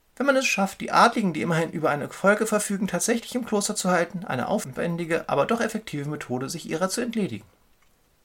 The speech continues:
Konrad wählte jedoch einen anderen Weg und ließ seine Schwäger zusammen mit ihrem Neffen Liutfried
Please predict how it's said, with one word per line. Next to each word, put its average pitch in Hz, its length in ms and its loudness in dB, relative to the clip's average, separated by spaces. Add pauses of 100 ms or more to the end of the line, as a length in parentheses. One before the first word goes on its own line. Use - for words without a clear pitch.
Konrad 233 340 4
wählte 185 200 2
jedoch 170 180 0
einen 165 160 0
anderen 165 400 2
Weg 180 240 -2
und 202 100 2
ließ 233 140 -2
seine 175 160 0
Schwäger 156 440 2
zusammen 220 380 2
mit 240 120 0
ihrem 135 260 -4
Neffen 170 420 -2
Liutfried 226 720 0